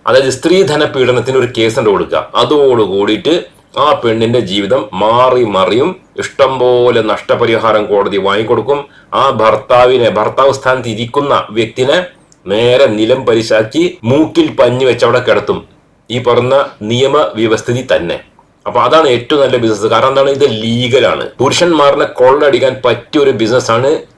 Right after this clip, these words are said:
എലിമോണി കേസുകൾ, നഷ്ടപരിഹാര കേസുകൾ. കുടുംബ കോടതിയിൽ ദാമ്പത്യം ശരിക്കും മുന്നോട്ട് പോകുന്നില്ല എന്ന് പറഞ്ഞിട്ട്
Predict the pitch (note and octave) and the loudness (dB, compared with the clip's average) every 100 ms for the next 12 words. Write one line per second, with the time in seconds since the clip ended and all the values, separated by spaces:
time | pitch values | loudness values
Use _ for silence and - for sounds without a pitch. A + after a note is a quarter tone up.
0 | _ - C#3+ D#3+ E3 C#3+ C#3 C3+ B2 A#2 | _ -2 0 2 4 4 2 0 -2 -2
1 | - F#2+ F2 G2+ A#2+ - - B2 A2+ A2+ | 0 0 0 0 -4 -2 -2 0 0 0
2 | A#2 G#2 F#2+ F#2 F2+ - A2 A#2 B2 A2 | 0 -2 -2 -2 -2 -2 -4 0 2 2
3 | G#2 G#2 A2+ E3+ - G2+ C3 D#3+ - D#3+ | 0 0 0 -2 -4 -2 0 2 0 0
4 | C#3+ C3+ C#3 C3 C3 C#3 C#3 A2+ B2+ B2 | -4 -6 -4 -2 0 0 0 0 0 0
5 | A#2+ B2 A#2+ A2+ A2+ F3+ | 0 0 -2 -2 0 -2